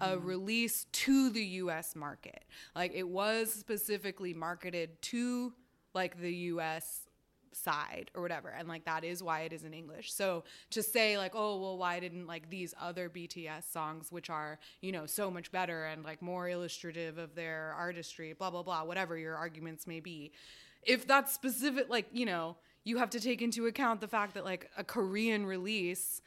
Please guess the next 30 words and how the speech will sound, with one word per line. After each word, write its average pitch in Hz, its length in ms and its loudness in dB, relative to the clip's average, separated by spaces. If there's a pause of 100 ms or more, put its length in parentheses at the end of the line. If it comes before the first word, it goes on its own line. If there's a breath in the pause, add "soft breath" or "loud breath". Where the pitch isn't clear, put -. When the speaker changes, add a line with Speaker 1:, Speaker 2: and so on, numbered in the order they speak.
(280 soft breath)
Speaker 1:
like, 190 260 2
y-, 185 180 -6
what 220 220 8
it 226 100 8
would 196 220 0
take 214 400 2
for 185 400 0
a 185 80 0
release, 185 680 0 (280 loud breath)
even 381 380 8
in 302 200 8
a 302 80 10
different 294 320 2
country, 277 420 2
right? 185 200 2
Like, 208 240 0
a, 208 320 4
a 208 120 6
British 240 500 4
release 190 500 -4
or 180 240 0
a, 180 880 2
a 180 40 -8
Spanish 233 560 4
release 196 420 -2
or 180 80 -2
a 180 60 -2
Mexican 214 520 -2
release, 180 400 -4
like, 156 200 -6